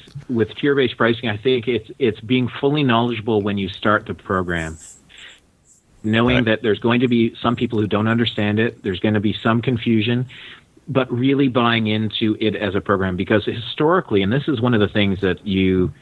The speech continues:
Speaker 1: you haven't asked, and I'm not sure what Dan's response would be, but, um, what we find is that of a hundred percent of our camper par-, camper families, around twenty-five to thirty-five percent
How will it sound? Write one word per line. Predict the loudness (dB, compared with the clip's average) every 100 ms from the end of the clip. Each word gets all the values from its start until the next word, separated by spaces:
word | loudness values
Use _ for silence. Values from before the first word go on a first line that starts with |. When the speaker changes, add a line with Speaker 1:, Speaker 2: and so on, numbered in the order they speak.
| -20 _ _ -2
Speaker 1:
you | 0
haven't | 2 2 2
asked, | 0 -2
and | -2
I'm | 0
not | 0 0
sure | 0
what | 0 0
Dan's | 0 0 -2
response | -2 -4 -2 0 0 -2
would | -6
be, | -6 0 0 0 -6 -8
but, | -8 -10 -20 -20 -4
um, | 0 0 0 _ _ _ _ -20 -6
what | 0 2
we | 4 2
find | 4 2 4
is | 2
that | 2 0
of | 2
a |
hundred | 2 2 0 0 0 0
percent | -2 -2 -2
of | -2
our | 0 0
camper | 0 -2 -2 0
par-, | -2 -2 -2 -4
camper | -2 0 0
families, | 0 2 4 2 -2 -6 -12 -20 -20 -12 -2
around | 2 4 2
twenty-five | 0 0 0 0 2 2 2
to | 0
thirty-five | 0 2 2 2 0 0
percent | -2 -2 -2 -2